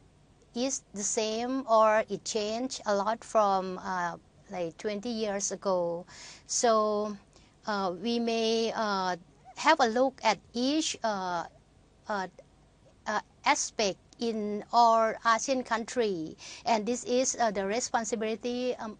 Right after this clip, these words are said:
uh, between, uh, the instructor and also, uh, for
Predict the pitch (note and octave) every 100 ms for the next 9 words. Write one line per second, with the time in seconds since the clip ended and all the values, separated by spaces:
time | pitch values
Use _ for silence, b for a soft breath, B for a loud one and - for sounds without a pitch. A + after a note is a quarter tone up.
0 | - G#3 G3 F3+ G3+ G#3 - A3 G#3+ G3
1 | G3 F#3 F#3 F3+ - B - A3 G3+ -
2 | A#3 - C4+ C4+ A3+ F#3+ G#3 G#3+ - A3
3 | G3+ G3 G3+ B B B G#3 F#3+ F3 -
4 | - A3 G#3 G3 G3